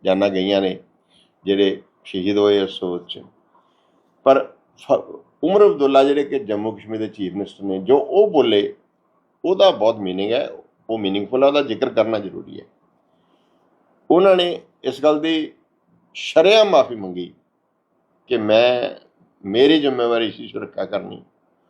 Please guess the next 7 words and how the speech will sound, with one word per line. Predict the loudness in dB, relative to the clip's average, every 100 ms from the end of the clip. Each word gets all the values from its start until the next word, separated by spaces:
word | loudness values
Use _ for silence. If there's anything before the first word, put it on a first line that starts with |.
| _ _ _ _ _ _ _
ਸੁਰੱਖਿਆ | -6 0 0 2 2
ਭੇਜਣੀ, | 2 -2 -2 -2 -2 -4 -6
ਪੁਲਿਸ | -4 -4 -2
ਭੇਜਣੀ | -2 -2 -4 -6 -4
ਜਾਂ | -6
ਸਾਡਾ | -4 -4 -2 -2
ਉਹਦੀ, | -2 -4 -6 -6